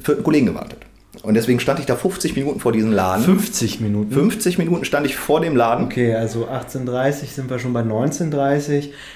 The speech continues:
Speaker 2: Ja, okay.
Speaker 1: Ne?
Speaker 2: Eine halbe
Speaker 1: So,
Speaker 2: Stunde,
Speaker 1: kommt
Speaker 2: wo ist
Speaker 1: schon
Speaker 2: die
Speaker 1: hin.
Speaker 2: andere halbe
Speaker 1: Und,
Speaker 2: Stunde?
Speaker 1: und da hast du auch was von. Ich hab dir nämlich eine tolle, äh, olivgrüne, äh, Dings, wird dir gefallen, Maske gekauft mit Anti-Beschlag-Dings.
Speaker 2: Ah,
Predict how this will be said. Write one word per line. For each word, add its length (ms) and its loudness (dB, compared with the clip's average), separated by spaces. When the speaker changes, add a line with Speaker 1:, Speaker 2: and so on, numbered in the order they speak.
Speaker 2:
Ja, 380 0
okay. 360 0
Speaker 1:
Ne? 120 8
Speaker 2:
Eine 140 4
halbe 160 6
Speaker 1:
So, 80 6
Speaker 2:
Stunde, 180 6
Speaker 1:
kommt 120 6
Speaker 2:
wo 40 8
ist 60 8
Speaker 1:
schon 60 4
Speaker 2:
die 60 6
Speaker 1:
hin. 80 4
Speaker 2:
andere 220 4
halbe 140 4
Speaker 1:
Und, 80 6
Speaker 2:
Stunde? 180 4
Speaker 1:
und 60 4
da 140 6
hast 200 0
du 80 4
auch 220 2
was 160 2
von. 200 2
Ich 120 0
hab 80 -4
dir 100 0
nämlich 220 -2
eine 100 0
tolle, 1300 4
äh, 20 -2
olivgrüne, 1120 2
äh, 20 0
Dings, 260 0
wird 140 -2
dir 60 2
gefallen, 360 -2
Maske 300 -2
gekauft 400 -2
mit 480 -4
Anti-Beschlag-Dings. 920 -4
Speaker 2:
Ah, 220 0